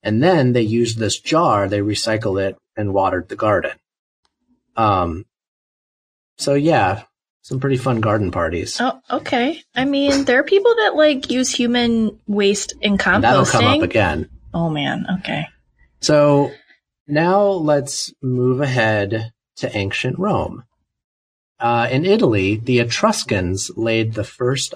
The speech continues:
Speaker 1: underground sewers in what would become the city of Rome around five hundred B C. The who, you may ask? Well,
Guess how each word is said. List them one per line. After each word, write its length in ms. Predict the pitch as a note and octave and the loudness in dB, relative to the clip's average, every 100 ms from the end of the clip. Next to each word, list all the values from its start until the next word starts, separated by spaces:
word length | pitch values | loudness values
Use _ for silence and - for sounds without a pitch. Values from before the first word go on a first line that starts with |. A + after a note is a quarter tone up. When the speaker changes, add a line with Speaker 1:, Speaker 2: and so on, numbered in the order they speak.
| - | -6
Speaker 1:
underground 580 | A#2 B2+ C3 B2+ C3 C3+ | -2 0 0 -2 0 -2
sewers 680 | - F3+ F#3 F2 E2 - - _ _ | -2 0 0 0 -2 -6 -10 _ _
in 160 | A2 G#2+ | -4 0
what 180 | A2 A2+ | 0 2
would 160 | B2 | 0
become 360 | C3+ C3 G#2+ G2+ | 0 -4 -2 -2
the 80 | A#2+ | -2
city 320 | - G#2 B2+ | -2 0 0
of 160 | C#3 | 2
Rome 320 | G#2+ F#2 F#2+ G2+ | 2 2 0 0
around 360 | G2+ G2 F#2 | 0 0 -2
five 300 | - G#2+ - | 0 0 0
hundred 320 | - A2 G#2+ | 0 0 0
B 160 | G2+ F2+ | -2 -4
C. 380 | - G#2+ - - _ - _ _ _ _ _ | -2 -2 -4 -6 _ -20 _ _ _ _ _
The 120 | G#2 | -4
who, 520 | G2 B2 B2+ D#3+ F#3+ - | 0 4 6 4 2 0
you 100 | D#3+ | 0
may 160 | F3 F#3 | 2 2
ask? 460 | F#3+ G#3+ B3 - - _ _ - | 2 0 -4 -8 -12 _ _ -8
Well, 460 | A2 G#2+ C3+ - | 0 2 0 -2